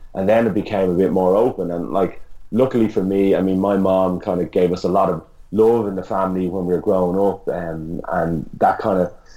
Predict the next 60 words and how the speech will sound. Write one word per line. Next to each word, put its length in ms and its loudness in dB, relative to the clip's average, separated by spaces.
trickled 360 0
through 240 2
to 100 -6
me 300 2
as 100 0
a 80 -6
person 420 0
in 120 -4
terms 280 -2
of 80 -2
being 200 0
quite 240 2
open 360 0
about 320 0
my 160 0
thoughts. 680 -2
And, 440 -4
you 80 -4
know, 240 2
that's 240 -2
one 180 2
of 100 2
the 260 2
lucky 260 2
things 320 0
I 120 2
feel 360 2
around 240 2
mental 240 0
health 240 0
with 100 0
me, 180 4
that 140 2
I 240 2
am 380 2
afraid 480 2
to 180 -4
speak 340 0
about 300 2
it. 140 -6
So 340 2
even 240 4
with 120 2
my 240 0
relationship 840 -2
with 120 -4
her, 480 4
I, 60 0
you 80 2
know, 180 2
I 40 2
would 140 -2
talk 300 0
her 80 -4
through 300 0
those 260 0
days 360 2
where 140 2
I'd 140 0
feel 360 2